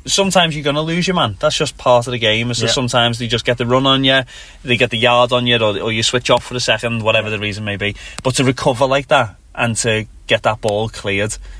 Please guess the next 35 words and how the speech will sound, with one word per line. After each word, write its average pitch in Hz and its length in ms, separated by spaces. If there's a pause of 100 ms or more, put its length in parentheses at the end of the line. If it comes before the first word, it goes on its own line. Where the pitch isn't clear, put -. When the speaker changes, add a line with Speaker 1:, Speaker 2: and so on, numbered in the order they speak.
(120)
Speaker 1:
yeah, - 120
it - 20
was - 120
just - 180
quality. 104 440
It 131 80
eclipsed 131 320
the 135 80
entire 113 320
Speaker 2:
Well, 151 140
Speaker 1:
game 143 120
for 175 100
me. 190 120
It 170 60
was 135 80
Speaker 2:
it 131 60
Speaker 1:
amazing. 135 260
Speaker 2:
changed 139 180
the 147 60
game, 147 240
'cause 120 160
if 117 100
you 127 60
think 139 260
of 113 80
our 113 160
recent 107 260
form, 107 380 (120)
okay, 104 300
Bournemouth 107 280
get 113 100
the 104 140
equaliser, 117 360
two - 140
two, 113 300